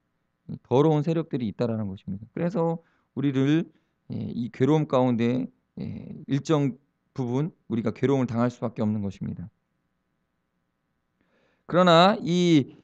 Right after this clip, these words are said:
상황, 이러한 상황 가운데서도 궁극적으로 결국 승리한다라는 거예요. 결국 승리합니다. 결국.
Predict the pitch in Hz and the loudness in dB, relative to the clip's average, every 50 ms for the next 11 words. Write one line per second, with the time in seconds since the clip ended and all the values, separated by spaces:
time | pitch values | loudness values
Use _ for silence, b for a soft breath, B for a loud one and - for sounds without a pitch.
0 | _ _ - - 214 226 233 196 165 156 165 180 196 214 214 208 202 196 185 196 | _ _ -2 2 4 6 6 6 4 2 4 10 10 12 12 12 10 8 6 4
1 | 196 208 208 202 208 185 185 190 190 185 165 165 147 - 143 131 170 180 180 156 | 6 6 4 6 8 8 8 8 8 6 4 2 2 2 0 2 2 2 4 2
2 | 127 123 - - 170 190 190 190 185 208 202 202 202 - 190 180 160 156 160 160 | 2 0 0 0 2 2 2 2 0 0 -2 -2 0 0 2 2 2 2 2 2
3 | 160 160 - - - 143 170 165 165 156 - - - 202 208 202 196 190 175 156 | 2 2 0 0 0 0 0 2 0 -4 -6 -6 -4 -2 -2 0 0 -2 -2 -2
4 | 151 151 139 127 113 107 95 90 90 104 - _ _ _ _ _ - - 156 170 | -2 -2 -2 -2 -4 -4 -6 -8 -10 -12 -14 _ _ _ _ _ -4 2 2 4
5 | 190 175 170 - - 160 151 151 156 143 123 107 104 110 107 - - 107 104 101 | 4 2 0 -4 -6 -8 -6 -4 -4 -4 -4 -6 -6 -8 -8 -4 -2 -2 -2 -2
6 | 104 95 80 | -4 -8 -10